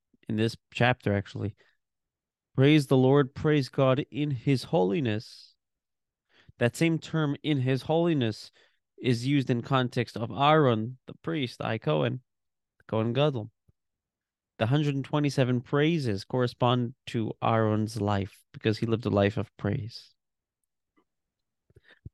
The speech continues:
But here's the fascinating thing. What epitomizes Aaron was not his praise to God.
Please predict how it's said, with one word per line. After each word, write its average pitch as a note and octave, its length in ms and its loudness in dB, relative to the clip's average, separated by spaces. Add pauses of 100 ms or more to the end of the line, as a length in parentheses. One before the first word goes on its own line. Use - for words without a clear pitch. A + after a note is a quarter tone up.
But B2+ 80 6
here's F#3+ 260 8
the - 100 -8
fascinating A#2+ 760 6
thing. - 240 -4 (2750)
What C#3 180 4
epitomizes D3+ 960 6 (680)
Aaron D3+ 420 6
was A#2+ 160 4
not E3+ 180 4
his D3+ 280 4
praise D3+ 440 0
to A#2 140 -4
God. C3 520 0